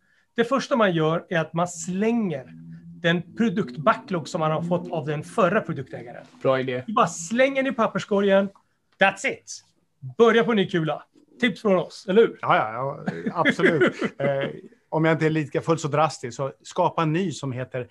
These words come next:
Speaker 3: Min nya backlog. Och sen kan du ha kvar andra i bakfickan ifall att ni tror att ni hittar någonting i den. Om det känns för drastiskt. Men, men i princip, ja, andemeningen. Eh, börja på ny kula. Eh, och gå runt till dina stakeholders och fråga, eh, "Hörni, jag har tappat bort min backlog.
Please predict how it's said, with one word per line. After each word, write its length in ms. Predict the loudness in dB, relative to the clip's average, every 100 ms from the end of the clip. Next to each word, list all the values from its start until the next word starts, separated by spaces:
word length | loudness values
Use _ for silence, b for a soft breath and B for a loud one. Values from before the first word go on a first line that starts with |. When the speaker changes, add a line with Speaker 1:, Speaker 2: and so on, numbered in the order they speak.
| b
Speaker 3:
Min 400 | -2 0 0 -2
nya 240 | -2 -2 -2
backlog. 400 | -4 -6 -10 -10
Och 80 |
sen 120 | -8 -8
kan 120 | -6
du 60 |
ha 160 | -6 -6
kvar 260 | -6 -8 -6
andra 300 | -6 -8 -8
i 40 |
bakfickan 500 | -8 -8 -10 -10 -10 -8
ifall 460 | -6 0 2 2
att 100 | -2
ni 80 | -8
tror 360 | -10 -10 -8 -10
att 100 | -10
ni 80 |
hittar 260 | -12 -12 -10
någonting 320 | -12 -12 -14
i 60 | -14
den. 140 | -14 -16 B B _
Om 80 | -16
det 60 | -14
känns 280 | -14 -16
för 80 | -16
drastiskt. 520 | -14 -14 -14 -20 -12
Men, 200 | -6 -4
men 160 | 0 -2
i 40 |
princip, 500 | -2 -4 -4 -6 -6
ja, 220 | -6 -4 -4
andemeningen. 720 | -4 -6 -6 -8 -10 -12 -14 b b b b
Eh, 120 | -8
börja 280 | 2 2 2
på 100 | 0
ny 180 | -4 -4
kula. 420 | -8 -8 -10 -14 _ -12
Eh, 600 | -10 -8 -10 -12 -12 -14
och 480 | -14 -8 -8 -4 0
gå 120 | 4
runt 280 | 4 2 -2
till 140 | -4
dina 180 | -2 -4
stakeholders 580 | -2 -4 0 0 0 -6
och 60 |
fråga, 320 | -4 -4 -4 -8 b b b b -6
eh, 80 | -6 -6 -4
"Hörni, 200 | -2 -2
jag 100 | -2
har 120 | -4 -4
tappat 300 | -4 -4 -4
bort 240 | -6 -6
min 140 | -6
backlog. 400 | -6 -8 -8 -10